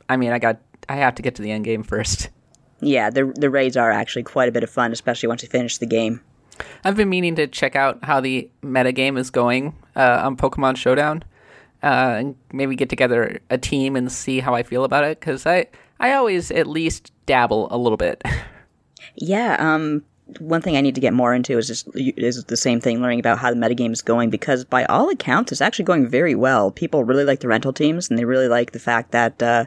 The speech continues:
Speaker 2: frankly, the, the cull has, uh, really s-, wiped the slate for a lot of people and, and freshened things up, although I guess once the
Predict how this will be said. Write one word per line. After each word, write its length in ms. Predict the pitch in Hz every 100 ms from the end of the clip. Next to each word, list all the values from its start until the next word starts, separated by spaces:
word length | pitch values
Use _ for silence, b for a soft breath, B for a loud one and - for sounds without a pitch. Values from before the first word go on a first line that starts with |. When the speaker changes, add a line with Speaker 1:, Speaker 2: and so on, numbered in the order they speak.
| B B B B B _
Speaker 2:
frankly, 440 | - 127 123 135
the, 260 | 127 127 117
the 120 | 117
cull 440 | - 143 147 113
has, 480 | 127 123 117 - - b b b b b
uh, 360 | 104 113 110 107 - -
really 280 | 127 151 127
s-, 200 | - - _ _ _ -
wiped 340 | 135 123 139
the 80 | -
slate 400 | 123 - 131 131
for 260 | - 117 113
a 80 | 104
lot 180 | 107
of 60 | 98
people 360 | - 110 110 117
and, 160 | 117
and 140 | 113 113
freshened 400 | - 127 123 107
things 240 | 123 120
up, 200 | 156 143
although 200 | 120 117
I 60 | 117
guess 280 | 120 117 -
once 200 | 120 -
the 380 | - 120 107